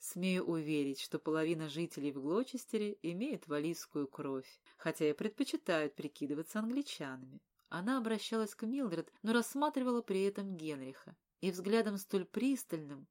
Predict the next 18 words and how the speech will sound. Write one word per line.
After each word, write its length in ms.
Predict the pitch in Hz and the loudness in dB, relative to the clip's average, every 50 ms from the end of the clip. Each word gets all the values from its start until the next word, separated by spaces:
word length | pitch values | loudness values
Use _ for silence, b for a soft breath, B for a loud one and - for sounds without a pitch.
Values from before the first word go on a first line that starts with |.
| _ _ | _ _
что 240 | - - - - 185 | -18 -16 -6 -2 -2
юный 380 | 190 190 240 285 294 285 277 262 | 0 2 2 2 2 2 0 -2
Плантагенет 760 | - - 226 208 196 - 202 170 175 202 214 262 277 269 _ - | -2 -2 -2 0 0 0 -2 0 0 0 2 2 0 -2 _ -2
перестал 540 | - 240 262 247 - - - 190 170 160 - | 0 2 2 0 0 -2 0 2 2 2 0
улыбаться 680 | - 156 156 156 151 151 180 220 247 247 - - - 226 | -2 -2 -2 -2 -2 0 0 -2 -2 -2 -4 -8 -8 -8
и 200 | - - 170 165 | -6 -4 -4 -4
резко 320 | 160 160 160 - - - | -4 -6 -8 -8 -10 -12
спросил: 640 | 160 - - - 160 160 - - - - 139 139 151 - _ _ _ _ _ _ _ - | -12 -12 -10 -10 -10 -8 -10 -12 -12 -12 -12 -12 -14 -16 _ _ _ _ _ _ _ -4
"Вы 180 | 170 151 185 180 | 2 4 4 4
узнали 400 | 170 160 156 165 190 233 302 339 | 4 2 2 2 4 4 4 4
меня?" 320 | 330 269 214 170 151 139 - _ _ _ _ _ _ _ | 4 2 2 0 -2 -6 -8 _ _ _ _ _ _ _
"А 120 | - 147 143 | -2 0 0
должна?" 720 | 147 147 143 139 135 139 131 127 131 127 127 143 185 233 - _ _ _ _ _ _ _ - | 2 0 0 0 -2 -4 -6 -8 -8 -6 -6 -4 -6 -6 -8 _ _ _ _ _ _ _ -6
"Некогда 460 | 247 285 320 302 - 285 247 233 285 | -4 -2 2 6 6 6 6 8 6
я 160 | 277 285 294 | 8 8 6
бывал 320 | 254 294 269 262 214 165 151 | 6 6 6 8 8 8 8
в 80 | 160 | 6
Глочестере". 640 | 160 170 160 156 - - 147 - - 151 156 151 | 4 4 4 4 4 0 -4 -2 -2 -2 -2 -4